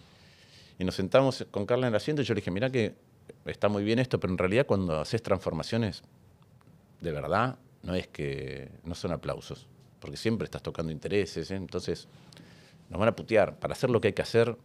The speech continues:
te tienen que putear un poquito cada uno, porque tenés que modificar cómo son las cosas". Y yo lo veo así,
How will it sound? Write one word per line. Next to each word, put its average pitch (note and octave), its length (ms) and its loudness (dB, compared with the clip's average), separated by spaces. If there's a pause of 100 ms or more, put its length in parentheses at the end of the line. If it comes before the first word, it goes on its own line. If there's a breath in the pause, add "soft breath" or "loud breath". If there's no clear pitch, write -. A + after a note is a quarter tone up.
(280)
te - 80 -6
tienen F2 180 -4
que F2+ 80 2
putear F#2 280 -2
un F2+ 60 0
poquito E2+ 320 -4
cada D2+ 180 4
uno, E2+ 320 0
porque D2+ 180 -6
tenés F2+ 200 -2
que - 80 -4
modificar D#2+ 500 -4
cómo E2+ 140 -4
son D#2 200 -8
las D2+ 100 -12
cosas". - 400 -12 (1200 loud breath)
Y F#2 60 -4
yo B2 120 8
lo B2 120 12
veo A#2 180 12
así, A2 360 2